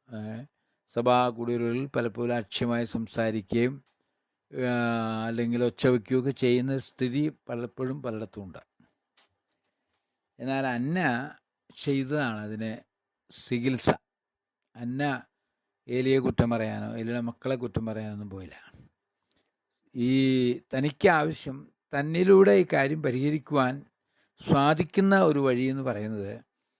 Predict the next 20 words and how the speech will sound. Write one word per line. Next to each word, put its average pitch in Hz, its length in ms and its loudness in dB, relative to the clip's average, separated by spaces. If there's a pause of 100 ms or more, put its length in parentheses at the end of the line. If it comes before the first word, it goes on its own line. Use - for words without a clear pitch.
(260)
"ദൈവമേ, 127 360 2 (100)
എനിക്കൊരു 123 340 0
മകനെ 113 300 -4
തന്നാൽ 107 360 -8
അവനെ 117 360 -4
ഞാൻ 101 180 -8 (1000)
പൂർണ്ണ 156 360 4
സമയവും 113 640 0 (140)
ഈ 117 100 -2
ദേവാലയത്തിന് 110 680 -2
സമർപ്പിക്കാം." - 640 -14 (340)
താൻ 151 160 0
അങ്ങനെ 123 360 -4 (220)
ദൈവത്തോട് 113 460 -2
ചോദിച്ചു, 104 340 -4
ദൈവം 110 220 -4
നൽകി, 107 380 -6 (720)
ശമൂവേലിനെ 120 800 4 (920)
ദേവാലയത്തിന് 120 760 2
നൽകി. 95 460 -12